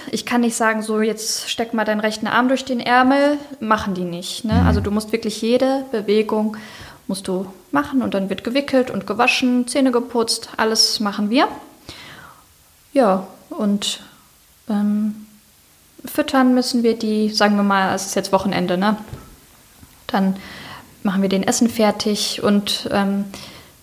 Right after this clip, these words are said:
Speaker 1: anstrengend ist nicht nur das Körperliche, also die wiegen so siebzehn, achtzehn Kilo, die schleppen wir durch die Gegend, sondern das Schwierige ist oft, ja, wie das immer so ist, das Mentale eigentlich.
Speaker 2: Mhm.
Speaker 1: Manchmal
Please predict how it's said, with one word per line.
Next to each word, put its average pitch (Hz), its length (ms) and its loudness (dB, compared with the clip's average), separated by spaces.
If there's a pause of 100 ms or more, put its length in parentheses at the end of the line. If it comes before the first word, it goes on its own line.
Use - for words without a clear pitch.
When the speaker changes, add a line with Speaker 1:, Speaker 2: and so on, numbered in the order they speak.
(840)
Speaker 1:
anstrengend 269 540 6
ist 233 120 2
nicht 262 140 6
nur 247 100 6
das 208 180 4
Körperliche, 294 640 4 (200)
also 214 180 0
die 214 180 0
wiegen 233 200 6
so 214 120 0
siebzehn, 233 360 -2
achtzehn 208 340 -2
Kilo, 277 440 0 (120)
die 233 80 -2
schleppen 233 360 -2
wir 240 200 2
durch 240 200 -2
die 233 140 -4
Gegend, 254 580 0 (1000)
sondern 226 460 4
das - 460 -2
Schwierige 240 400 2
ist 220 200 -2
oft, - 400 -4 (160)
ja, 185 320 -4
wie 214 80 -2
das 190 160 0
immer 220 180 2
so 175 80 -2
ist, 160 120 -4
das 190 120 -6
Mentale 208 640 0
eigentlich. 90 640 -2
Speaker 2:
Mhm. - 20 -20 (640)
Speaker 1:
Manchmal 226 720 2